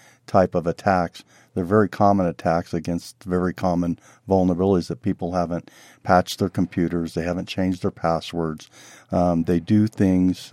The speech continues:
that, uh, that, you know, are just bad practices, uh,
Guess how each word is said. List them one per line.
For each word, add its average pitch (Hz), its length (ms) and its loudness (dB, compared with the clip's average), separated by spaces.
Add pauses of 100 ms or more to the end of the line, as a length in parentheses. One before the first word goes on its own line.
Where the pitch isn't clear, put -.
that, 87 360 -2
uh, 82 340 -2
that, 87 180 -6
you 95 120 -4
know, 85 160 0
are 85 120 -2
just 87 260 -8 (400)
bad 185 320 4
practices, 82 840 -2 (220)
uh, 87 400 0